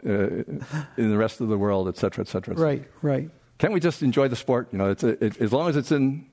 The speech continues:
Speaker 1: some range of acceptable behavior, you know,
Speaker 2: Yeah.
Speaker 1: I mean, s-,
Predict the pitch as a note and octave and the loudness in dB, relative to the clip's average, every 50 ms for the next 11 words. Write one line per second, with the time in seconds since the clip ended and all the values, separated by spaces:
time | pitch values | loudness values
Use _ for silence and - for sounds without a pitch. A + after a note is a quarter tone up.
0 | _ _ - - - D#3 D3 C#3+ C3+ B2 B2 C3 C3+ C3+ B2+ A#2 A2 G#2 - - | _ _ -6 0 0 2 2 4 2 4 4 4 4 4 4 2 2 0 0 0
1 | B2 F2+ G2+ - - - C3 A#2+ - C3+ A2+ A2 G2+ G2 G2+ F#2+ G#2+ G#2+ G#2+ G#2 | 0 -2 -2 0 2 2 0 2 0 0 0 0 2 2 2 2 2 2 0 -2
2 | G2+ D2 - - - - F2 F2 F2 E2+ F2 F2+ F#2 G2 - - | -4 -6 -8 -8 -6 -4 -2 -2 -2 -2 -2 -4 -6 -6 -8 -10